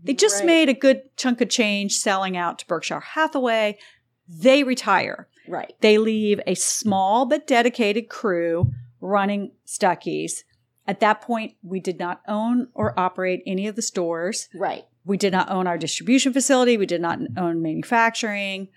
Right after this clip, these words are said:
Speaker 1: So it was just a skeleton of what it had once been.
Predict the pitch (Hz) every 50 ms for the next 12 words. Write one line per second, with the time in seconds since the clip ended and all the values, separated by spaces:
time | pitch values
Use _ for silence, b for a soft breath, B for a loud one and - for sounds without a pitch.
0 | _ _ _ _ _ - - - 202 185 180 175 175 170 175 175 - 190 180 180
1 | 190 180 - - 277 277 - 269 240 - - 208 190 190 190 185 - 196 175 165
2 | 147 165 170 165 170 - 180 - 190 165 165 160 165 170 170 160 - - _ -
3 | 175 170 165 160 156 160 - -